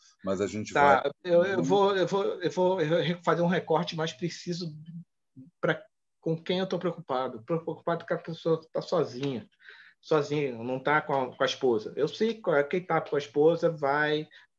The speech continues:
Speaker 2: ou, ou a mulher que tá com o seu marido, a mulher que tá com suas filhas. Tenho várias amigas que vão passar com a filha de o-, cinco anos, de oito anos.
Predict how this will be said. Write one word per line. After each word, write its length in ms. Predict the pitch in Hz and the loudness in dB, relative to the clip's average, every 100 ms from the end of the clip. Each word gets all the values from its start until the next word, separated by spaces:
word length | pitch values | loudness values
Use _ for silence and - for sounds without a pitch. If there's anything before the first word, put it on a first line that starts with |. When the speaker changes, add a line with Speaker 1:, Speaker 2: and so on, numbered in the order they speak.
| _ | _
Speaker 2:
ou, 100 | 131 | 0
ou 200 | 139 135 | 4 4
a 80 | 143 | 4
mulher 300 | 147 147 147 | 6 4 4
que 60 | |
tá 120 | - 135 | -2 -4
com 260 | - 143 139 | -6 -10 -8
o 80 | |
seu 100 | 135 | -6
marido, 440 | 135 127 135 143 139 | -2 -2 0 0 0
a 80 | 127 | 0
mulher 160 | 139 | -2
que 60 | 139 | -2
tá 80 | 147 | -4
com 60 | |
suas 240 | 170 165 - | -4 -6 -6
filhas. 380 | 165 185 143 | -4 0 0
Tenho 200 | - 135 | 0 -2
várias 320 | 139 170 262 214 | 2 2 4 2
amigas 280 | 175 185 | 0 -2
que 60 | 175 | -4
vão 80 | 165 | -4
passar 380 | 170 - 160 - - - _ _ _ | -4 -4 -6 -8 -20 -20 _ _ _
com 80 | 156 | -6
a 40 | |
filha 560 | - - 175 175 110 110 _ | -6 -2 0 0 -2 -8 _
de 500 | - - 127 117 117 | -20 -8 -4 -4 -4
o-, 220 | - 131 131 | 0 0 0
cinco 360 | - 151 160 | -4 -2 2
anos, 240 | 151 139 120 | 2 2 0
de 80 | |
oito 240 | 131 - 165 | 0 0 -2
anos. 360 | 190 214 - | -4 -6 -14